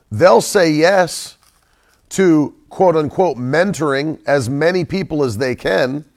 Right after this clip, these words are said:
<laughs> because of the fact they want to look like they are somebody. And so they'll have, like, a slew of spiritual sons and daughters.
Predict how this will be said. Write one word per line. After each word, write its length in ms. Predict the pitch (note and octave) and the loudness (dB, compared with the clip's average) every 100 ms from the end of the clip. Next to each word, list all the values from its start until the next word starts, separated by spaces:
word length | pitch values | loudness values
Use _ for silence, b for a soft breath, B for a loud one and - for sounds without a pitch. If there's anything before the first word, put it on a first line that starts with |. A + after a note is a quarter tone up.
| _ _ _ _ b b b b b b b - _ | _ _ _ _ b b b b b b b -20 _
<laughs> 160 | C#3+ - b b A#2 | -6 -6 b b -6
because 460 | F3+ - G3 F3 | -4 2 4 4
of 100 | E3+ | 0
the 80 | D3+ | -2
fact 360 | - G#3 F#3 F#3+ | 2 4 4 2
they 120 | F#3 | 0
want 220 | F3+ E3+ | 2 2
to 40 | |
look 200 | D#3+ F#3+ | 2 0
like 240 | D#3 D#3+ - | 2 0 4
they 140 | D#3 | 4
are 180 | D#3 A3+ | 4 2
somebody. 520 | - B2 G2+ F2 B1+ _ _ _ _ _ _ _ _ _ _ _ - | -2 -4 -2 -4 -8 _ _ _ _ _ _ _ _ _ _ _ -2
And 160 | E3+ | -2
so 160 | - F3 | 0 0
they'll 200 | F#3+ F#3+ | 4 6
have, 260 | F#3 F3 | 6 6
like, 180 | E3+ D#3+ | 4 0
a 100 | C#3+ | 0
slew 600 | B2+ - - F#3+ F#3+ F#3 | -4 -8 -6 0 2 2
of 120 | D3+ | -2
spiritual 540 | - - E3+ F3 C#3 D#3+ | -6 -4 -2 -2 -4 -6
sons 380 | - E3 E3 C#3 | -2 -2 -2 -4
and 160 | C#3 | 0
daughters. 560 | C#3 C#3+ C#3+ D3+ - | 2 2 2 -4 -12